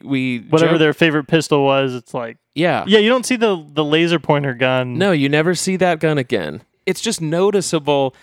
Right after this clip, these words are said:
Speaker 1: that they
Speaker 2: Mm-hmm.
Speaker 1: just constantly have a different type of gun, a different gadget, a different little thing to be like, "Oh, what's that?" Like, this <laughs> cool thing.
Speaker 2: Yeah.
Speaker 1: And then, yeah, and then even at the end,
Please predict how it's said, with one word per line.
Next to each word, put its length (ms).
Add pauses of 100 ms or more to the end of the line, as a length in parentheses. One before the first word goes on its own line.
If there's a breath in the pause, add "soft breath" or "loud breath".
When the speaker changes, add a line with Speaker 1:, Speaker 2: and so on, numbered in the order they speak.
(140 soft breath)
Speaker 1:
that 80
they 220
Speaker 2:
Mm-hmm. 60
Speaker 1:
just 200
constantly 760
have 220
a 60
different 580
type 300
of 160
gun, 360
a 80
different 500
gadget, 540 (300 soft breath)
a 80
different 400
little 240
thing 480
to 80
be 140
like, 200
"Oh, 260
what's 260
that?" 320 (120)
Like, 140
this 180
<laughs> 0
cool 480
thing. 520
Speaker 2:
Yeah. 380 (380 soft breath)
Speaker 1:
And 160
then, 280 (200)
yeah, 340
and 180
then 120
even 280
at 140
the 180
end, 500